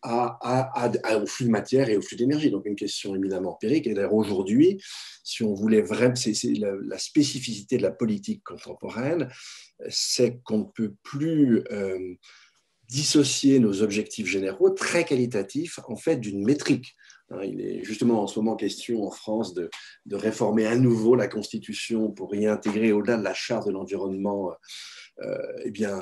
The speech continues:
justement, l'environnement dans l'article un de la Constitution. Euh, on voit bien la difficulté que ça pose, c'est-à-dire qu'une Constitution, c'est forcément des mots, des mots génériques, mais si on veut que,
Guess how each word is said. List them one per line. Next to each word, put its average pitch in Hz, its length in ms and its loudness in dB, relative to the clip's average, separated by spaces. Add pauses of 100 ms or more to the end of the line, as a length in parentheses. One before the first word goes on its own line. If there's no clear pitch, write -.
(140)
justement, 110 400 0
l'environnement 117 680 4
dans 98 80 0
l'article 101 560 -6
un 117 160 -2
de 107 60 0
la 95 100 -6
Constitution. - 760 -6 (460)
Euh, - 320 -8
on 110 160 -8
voit 101 120 -4
bien 127 180 2
la 123 100 4
difficulté 98 480 -6
que - 60 -6
ça 98 140 -6
pose, 147 280 0
c'est-à-dire 98 480 -6
qu'une 95 240 -6
Constitution, - 640 -8
c'est - 160 -8
forcément 101 400 -4
des 95 160 -2
mots, 139 240 4
des 113 120 0
mots 104 140 0
génériques, 98 560 -4 (460)
mais 101 160 -4
si 117 320 0
on 110 160 4
veut 123 440 6
que, 104 280 0